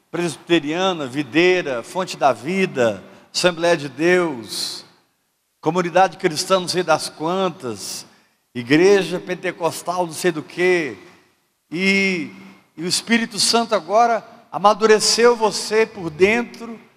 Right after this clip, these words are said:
a tal ponto que você não cabe mais naquela estrutura. Você não cabe mais. Não é porque você é contra,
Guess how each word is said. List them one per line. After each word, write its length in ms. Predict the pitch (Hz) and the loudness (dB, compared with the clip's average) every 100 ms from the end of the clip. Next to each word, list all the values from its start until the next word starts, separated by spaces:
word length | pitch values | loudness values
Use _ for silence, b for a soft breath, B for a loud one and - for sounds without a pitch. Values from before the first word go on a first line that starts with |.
| _ _ | _ _
a 80 | 143 | 0
tal 220 | 220 220 | 2 2
ponto 440 | - 196 247 247 | -2 -2 -2 -4
que 100 | - | -10
você 320 | 214 190 226 | -8 -2 0
não 340 | 220 214 233 277 | 0 0 -2 -2
cabe 560 | - 190 208 247 240 | -2 2 4 4 0
mais 640 | 185 170 170 190 233 233 175 | -6 -2 0 0 -2 -8 -8
naquela 400 | 190 - 196 202 | -10 -2 -2 0
estrutura. 760 | - 262 - 247 269 226 104 92 - - - _ _ _ _ _ _ _ _ _ _ | -2 -4 -4 0 2 2 -4 -8 -20 -20 -20 _ _ _ _ _ _ _ _ _ _
Você 160 | - 208 | 0 2
não 120 | 262 | 2
cabe 480 | 262 214 226 311 220 | -2 0 2 2 0
mais. 840 | 170 147 117 - - - - - - _ _ | 0 0 0 -8 -20 -20 -20 -20 -20 _ _
Não 120 | 151 208 | -2 0
é 120 | 269 | 0
porque 220 | - 262 | -4 -6
você 300 | 247 - 233 | -2 -2 -2
é 40 | |
contra, 1000 | 226 - 214 240 277 262 - 143 113 90 | -6 -6 -2 0 0 -2 -2 -2 -2 -6